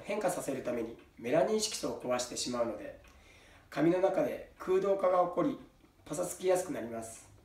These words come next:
明るくするヘアカラーになればなるほど、アルカリ剤の量が多くなるので、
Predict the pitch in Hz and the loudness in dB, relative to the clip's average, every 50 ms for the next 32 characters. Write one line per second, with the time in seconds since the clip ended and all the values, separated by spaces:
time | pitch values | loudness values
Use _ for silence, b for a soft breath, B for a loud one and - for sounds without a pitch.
0 | _ - - - - - - - B B B B B B B B B - 180 185 | _ -20 -20 -20 -20 -20 -20 -20 B B B B B B B B B 4 4 6
1 | 196 196 - - 202 185 180 196 196 196 - 196 196 175 156 143 135 143 156 156 | 6 4 0 0 2 4 8 8 8 8 8 8 8 8 8 6 4 4 4 4
2 | - 131 127 135 131 - - - - - - - - - - - 131 135 - 156 | 4 4 2 0 0 -2 -2 -6 -10 -10 -12 -12 -14 -12 -8 -6 -4 -2 0 2
3 | 151 156 143 156 156 151 151 151 151 151 165 170 175 165 151 - - - - - | 2 2 4 4 4 6 6 6 6 6 6 8 8 6 6 4 2 -2 -4 -8
4 | - - - - - - 160 170 - - 135 131 - - - - 98 98 - - | -10 -16 -18 -16 -4 2 2 2 4 2 0 0 0 -2 -2 -6 -8 -10 -12 -12